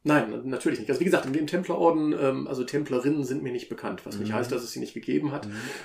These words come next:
Speaker 1: aber, ähm, wüsste ich grad
Speaker 2: Also jetzt
Speaker 1: nicht.
Speaker 2: aber der, äh, den, den, Moment, den Frauenzweig der Johanniter gab's aber.
Speaker 1: Ja, den gab's.
Speaker 2: Und das sind wahrscheinlich, sind das dann eher sowas wie Nonnen?
Speaker 1: Ja, das sind, das
Speaker 2: Ah,
Speaker 1: sind
Speaker 2: ja.
Speaker 1: im Grunde, im Grunde sind es Nonnen,
Speaker 2: Mhm.
Speaker 1: ne, also eigentlich Kanonissen.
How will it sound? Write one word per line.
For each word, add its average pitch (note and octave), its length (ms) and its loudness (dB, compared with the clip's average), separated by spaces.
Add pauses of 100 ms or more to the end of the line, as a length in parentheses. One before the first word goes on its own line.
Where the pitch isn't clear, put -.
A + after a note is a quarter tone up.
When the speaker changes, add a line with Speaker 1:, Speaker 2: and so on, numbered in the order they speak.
Speaker 1:
aber, B2+ 460 -2
ähm, A2 360 -4 (280)
wüsste C3 220 -4
ich - 100 -12
grad - 80 -4
Speaker 2:
Also C3 140 10
jetzt C#3+ 120 8
Speaker 1:
nicht. D#3 60 2
Speaker 2:
aber C#3 100 10
der, C3 220 12 (100)
äh, C3+ 580 -2
den, B2+ 140 2
den, C#3+ 160 2
Moment, C#3+ 300 6
den B2+ 100 6
Frauenzweig C#3+ 720 4
der B2 260 6
Johanniter B2+ 680 2
gab's G2 260 -4
aber. - 240 -2
Speaker 1:
Ja, - 100 -4 (140)
den C3+ 140 -2
gab's. C3+ 100 -4
Speaker 2:
Und B2+ 100 6
das D3 140 10
sind C#3+ 260 0
wahrscheinlich, B2+ 1000 2
sind B2+ 240 -4
das B2+ 140 -6
dann A#2+ 160 -4
eher A#2+ 240 0
sowas A2 320 -2
wie G#2 100 -4
Nonnen? D3 640 -2
Speaker 1:
Ja, D4+ 140 6
das - 220 -4
sind, F#3 120 -2
das E3+ 120 -2
Speaker 2:
Ah, - 40 -4
Speaker 1:
sind D#3 120 6
Speaker 2:
ja. - 40 2
Speaker 1:
im D3+ 80 0
Grunde, C#3+ 280 4
im C3 220 -2
Grunde E3 380 8
sind C#3+ 220 4
es - 160 -6
Nonnen, C4 420 0
Speaker 2:
Mhm. A2 220 -4
Speaker 1:
ne, F3+ 100 2
also - 140 -4
eigentlich C3 480 -4
Kanonissen. D3 500 0